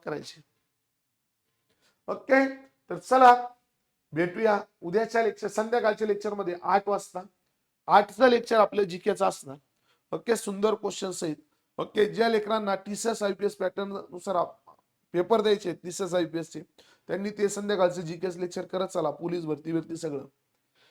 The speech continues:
ओके, चला. तर सगळे झालेत भावड्या, एकदा चेक कर, सगळे टाईप झालेले आहेत.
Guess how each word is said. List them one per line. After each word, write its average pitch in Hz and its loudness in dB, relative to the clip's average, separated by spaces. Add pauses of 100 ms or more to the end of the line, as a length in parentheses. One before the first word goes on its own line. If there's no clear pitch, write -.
(180)
ओके, 233 4
चला. 226 0 (2250)
तर 220 6 (440)
सगळे 254 8
झालेत 220 6
भावड्या, 185 2
एकदा 196 -4
चेक 185 -10
कर, 147 -12 (600)
सगळे 226 6
टाईप 196 2
झालेले 143 -2
आहेत. - -10